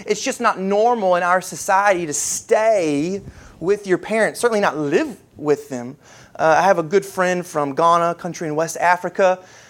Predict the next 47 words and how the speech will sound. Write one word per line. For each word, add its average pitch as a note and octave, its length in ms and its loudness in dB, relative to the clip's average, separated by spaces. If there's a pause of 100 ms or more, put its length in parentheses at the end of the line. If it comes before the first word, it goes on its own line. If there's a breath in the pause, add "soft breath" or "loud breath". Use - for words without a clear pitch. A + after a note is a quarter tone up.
(180 loud breath)
and, D#3+ 240 0
uh, D3+ 120 6
he D3 180 -2
told G3 240 0
me F3+ 80 -2
the D#3+ 100 0
first G3+ 280 2
thing G3+ 120 0
that F3 80 -2
really F3+ 200 4
amazed E3+ 420 0
him F#3 180 -4
about, E3+ 580 2 (360 soft breath)
um, D3+ 380 0
America F#3 460 0
was F#3 240 -2
that E3+ 180 0 (180)
families A#3 420 2
don't G#3+ 220 0
stay A#3 300 0
together. G3+ 520 -2
They, D3+ 140 0
they D#3+ 180 0
break F#3 380 0
up. A3 420 0 (220)
Where E3+ 140 2
he's G#3+ 260 -2
from, G3 280 0
you F#3+ 80 -4
got F3 200 2
married, F#3+ 320 0
you, F#3+ 180 -8
you F3+ 160 -8
built F#3 320 2
a F#3+ 40 -2
room F#3 240 2
onto F#3 300 0
your F3+ 200 -2
father's E3+ 460 0
house, F3+ 300 0 (320 loud breath)
and E3+ 80 -6
you F3 200 -6
added G#3+ 360 2
to G#3+ 100 -6
your E3 120 -2
father's C#3 360 -2
house. - 240 -16